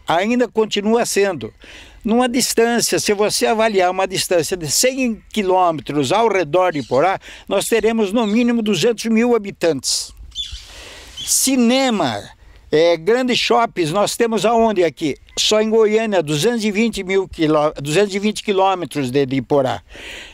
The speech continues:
Se nós tivéssemos, nós colocarmos aqui um shopping com, é,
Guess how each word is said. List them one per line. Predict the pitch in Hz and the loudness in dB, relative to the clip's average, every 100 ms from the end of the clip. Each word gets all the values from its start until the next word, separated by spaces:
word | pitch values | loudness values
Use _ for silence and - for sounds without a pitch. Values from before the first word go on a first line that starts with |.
| - | -8
Se | - - 269 285 | -4 -2 0 2
nós | 277 285 208 - | 2 2 -2 -4
tivéssemos, | 277 202 202 185 143 - 139 135 - | 0 2 2 2 0 -2 -2 -2 0
nós | 151 190 208 - _ | 0 0 -2 -6 _
colocarmos | 226 240 208 214 190 185 170 | 0 0 0 0 0 0 0
aqui | 214 - 135 104 - - - | 0 -2 -4 -6 -8 -20 -2
um | 226 | 0
shopping | 233 - 190 147 113 98 87 - - - _ | 0 2 2 0 -6 -16 -16 -18 -18 -20 _
com, | 185 202 202 190 185 180 - 165 | 0 2 0 -2 -2 -4 -2 0
é, | 147 147 147 143 139 139 | 4 4 4 4 2 0